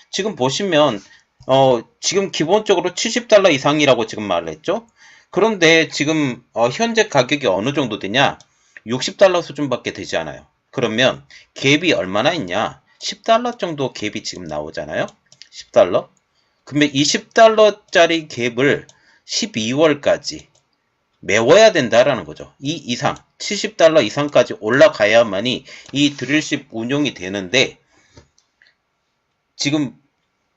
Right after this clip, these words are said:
어, 쉘이 예상하기에, 어, 서부 텍사스산 원유가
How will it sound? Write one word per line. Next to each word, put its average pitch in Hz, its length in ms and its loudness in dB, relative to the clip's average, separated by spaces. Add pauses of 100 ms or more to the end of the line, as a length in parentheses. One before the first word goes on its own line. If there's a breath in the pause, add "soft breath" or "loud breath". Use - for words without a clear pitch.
(160)
어, 143 280 6
쉘이 180 720 0 (300)
예상하기에, 170 920 -4 (420)
어, 92 880 -2 (260)
서부 226 440 -2
텍사스산 214 640 0
원유가 117 640 2